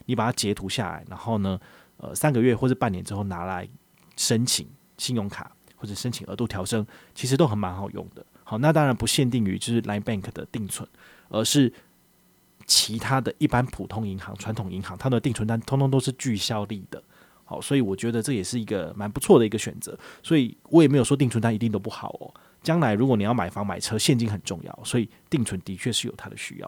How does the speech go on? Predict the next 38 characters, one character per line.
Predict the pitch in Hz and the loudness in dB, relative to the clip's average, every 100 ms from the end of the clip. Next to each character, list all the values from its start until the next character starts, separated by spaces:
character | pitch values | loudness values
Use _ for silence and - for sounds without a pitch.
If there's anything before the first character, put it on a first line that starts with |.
| - | -16
的。 | _ _ _ | _ _ _
我 | - 127 | 0 4
也 | 131 | 4
没 | 123 | 4
有 | 107 | 2
要 | 117 | 0
求 | 110 | -2
说 | 98 110 | -4 -4
你 | 92 | -4
一 | 95 | -8
定 | 123 | -6
要 | 110 | -6
把 | 80 | -8
全 | - - 104 | -6 -6 -2
部 | 147 170 | 4 6
的 | |
钱 | 104 - - - - - _ | 4 -4 -10 -18 -20 -20 _
通 | 135 | 0
通 | 123 | 2
都 | 127 | 2
放 | 120 135 | 0 0
到 | 117 113 | 0 -2
市 | - 127 | -4 -4
场 | 104 101 | -4 -8
里 | |
面 | - - | -12 -10
去， | - - - _ _ - | -10 -10 -16 _ _ -6
因 | |
为 | 131 | -2
这 | 139 | 0
也 | 113 | 0
是 | 98 | 0
一 | 120 | -2
个 | |
蛮 | 95 95 | -2 -4
愚 | 98 | -4
蠢 | - 98 | -6 -12
的 | - - | -14 -18